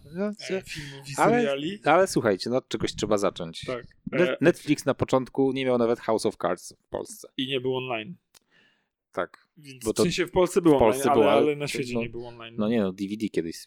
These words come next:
Speaker 2: Tak.
Speaker 1: y, wysyłali.
Speaker 2: Które wysyłali
Speaker 1: Pocztą.
Speaker 2: pocztą. Wow.
Speaker 1: No.
Speaker 2: Dobra, także, ale prawdziwym
Speaker 1: Ale
Speaker 2: tematem odcinka są dzisiaj aplikacje.
Speaker 1: A
Speaker 2: Chociaż
Speaker 1: na co? A na,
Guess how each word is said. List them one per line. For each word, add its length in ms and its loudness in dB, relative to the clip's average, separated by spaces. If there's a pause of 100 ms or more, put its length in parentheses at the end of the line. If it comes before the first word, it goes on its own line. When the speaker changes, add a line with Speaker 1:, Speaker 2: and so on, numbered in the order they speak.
Speaker 2:
Tak. 140 -6
Speaker 1:
y, 160 0
wysyłali. 400 -4
Speaker 2:
Które 280 0
wysyłali 600 0
Speaker 1:
Pocztą. 100 -16
Speaker 2:
pocztą. 480 -4 (220)
Wow. 140 -8
Speaker 1:
No. 240 -10 (300)
Speaker 2:
Dobra, 280 0 (160)
także, 460 0
ale 320 2
prawdziwym 300 2
Speaker 1:
Ale 100 4
Speaker 2:
tematem 400 -4
odcinka 480 -10
są 160 -6
dzisiaj 240 -4
aplikacje. 580 -8 (1000)
Speaker 1:
A 100 2
Speaker 2:
Chociaż 160 2 (100)
Speaker 1:
na 100 4
co? 80 -6
A 80 2
na, 180 0